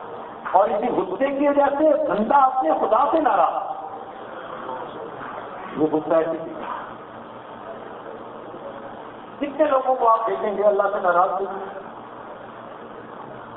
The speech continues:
اللہ۔ ایک مرتبہ چھ یا سات ذی الحجہ کا دن تھا۔ ایک صاحب کسی باہر کے ملک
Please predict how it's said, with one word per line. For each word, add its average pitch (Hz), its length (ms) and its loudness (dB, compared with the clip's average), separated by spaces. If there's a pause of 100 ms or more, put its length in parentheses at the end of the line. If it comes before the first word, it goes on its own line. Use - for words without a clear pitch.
(1000)
اللہ۔ 131 340 6 (2500)
ایک 160 200 0
مرتبہ 190 720 4 (2250)
چھ 170 40 4
یا 190 280 4
سات 185 360 6
ذی 190 60 0
الحجہ 165 380 2
کا 180 140 4
دن 165 200 2
تھا۔ - 380 2 (1400)
ایک 196 260 2
صاحب 208 320 4
کسی 196 180 0
باہر 175 380 6
کے 190 120 4
ملک 180 180 2